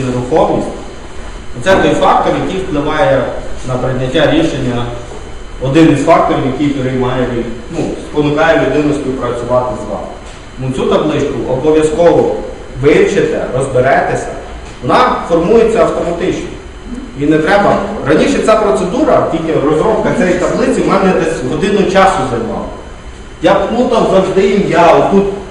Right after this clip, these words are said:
знаєте, береш попередній клієнт, он там це поміняв, Сидоров Іван Іванович, половину протягнув, тут не протягнув. У мене пів життя у нього дружина Ольга була, потім Світлана.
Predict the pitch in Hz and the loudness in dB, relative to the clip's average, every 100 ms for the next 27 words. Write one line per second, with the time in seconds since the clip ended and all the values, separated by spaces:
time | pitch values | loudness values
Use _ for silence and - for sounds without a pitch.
0 | - 214 226 185 175 165 254 - - - | -2 2 2 2 2 2 4 2 -2 -8
1 | - - - - - 156 180 233 247 233 | -10 -12 -14 -12 -4 2 4 4 4 0
2 | 220 220 220 220 214 180 175 170 151 - | 0 0 2 2 0 0 0 0 -2 0
3 | 214 214 - 147 147 175 208 202 - - | 2 2 2 0 0 2 2 2 -2 -6
4 | - 196 180 175 170 165 175 151 190 220 | 0 2 6 6 6 6 4 4 4 4
5 | 214 196 196 - - - - 165 170 175 | 4 4 4 4 -2 -10 -2 2 6 6
6 | 208 180 - 175 170 175 220 233 220 190 | 6 4 4 4 4 4 4 4 4 4
7 | 180 170 170 175 175 233 233 - - - | 4 2 0 0 2 2 2 -2 -6 -8
8 | - 180 180 180 190 180 160 175 - 160 | 0 2 4 4 4 4 2 4 4 6
9 | 165 160 160 156 170 165 170 220 240 214 | 4 4 2 0 2 2 4 6 6 6
10 | 214 196 196 185 185 180 185 180 185 190 | 6 6 6 6 4 4 4 2 2 0
11 | 156 143 139 117 | 2 4 4 2